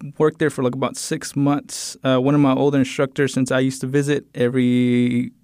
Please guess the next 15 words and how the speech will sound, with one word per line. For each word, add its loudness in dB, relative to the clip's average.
every 0
year 2
or -2
so, 0
every -6
six -8
months, -4
uh, -2
I 0
used -2
to -4
conversate 0
with -2
the -2
ins-, -4